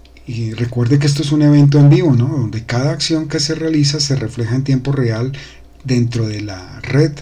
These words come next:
de Hedera, brindando una total transparencia de la dinámica interactiva de su viaje.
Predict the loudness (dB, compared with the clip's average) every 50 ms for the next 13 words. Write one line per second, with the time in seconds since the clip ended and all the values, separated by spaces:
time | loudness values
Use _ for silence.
0 | -18 -20 -14 -6 -4 -2 -2 -2 -2 0 0 0 0 0 -4 -6 -10 -14 -18 -20
1 | -20 -20 -20 -20 -8 -4 0 0 2 2 0 0 0 0 2 2 2 2 2 0
2 | -2 -4 -4 -2 -4 -2 -2 -2 -2 -2 -2 -4 -4 -4 -6 -4 -2 0 0 0
3 | 0 -2 -2 -2 -2 -2 -2 -4 -4 -2 -2 -2 -2 0 0 0 0 2 2 2
4 | 2 2 2 -2 -4 -6 -4 -2 0 2 2 0 0 -2 -6 -6 -8 -8 -8 -10
5 | -14 -16